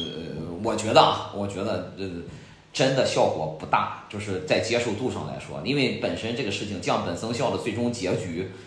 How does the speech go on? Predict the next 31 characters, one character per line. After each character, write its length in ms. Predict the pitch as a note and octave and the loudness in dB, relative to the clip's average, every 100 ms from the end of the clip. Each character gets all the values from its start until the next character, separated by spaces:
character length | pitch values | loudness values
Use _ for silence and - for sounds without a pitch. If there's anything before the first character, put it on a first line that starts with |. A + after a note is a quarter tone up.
| - - | -18 -2
有 220 | G#2+ C3+ | 4 4
可 180 | - - | 4 0
能 260 | D#2+ D#2 F2 | 0 -4 -6
就 120 | A2 | -6
是 140 | G2+ | -4
这 80 | G2+ | -2
个 80 | G#2 | 0
人 220 | G2+ F2+ | 2 2
被 100 | A#2+ | 2
走 180 | G#2+ F#2 | 2 0
掉， 340 | G#2 F#2+ - - - - - - - | 2 2 0 -8 -16 -20 -20 -20 -16
所 300 | - - C3+ | -6 2 4
以， 40 | - - - - | 4 2 -4 -12
所 280 | - - C#3+ | -4 6 8
以， 280 | D3+ B2 A2+ | 10 8 4
所 220 | A2+ D3 | 4 6
以 260 | D3+ A2 G#2+ | 8 6 4
这 160 | B2+ | 2
个， 420 | A#2 A2 - - - G#2+ | 6 6 6 2 -10 -6
这， 120 | - B2+ - | -2 -2 -2
这， 120 | - | -2
这 120 | C#3 E3+ | 2 4
个， 280 | C3 A2 - | 6 6 4
这 100 | D#3 | 4
个， 140 | A#2+ | 6
这 100 | - | 6
个 80 | D3 | 2
事 60 | D#3 | 2
情 80 | |
大 120 | C#3+ C#3+ | 4 6
家， 220 | D3 | 6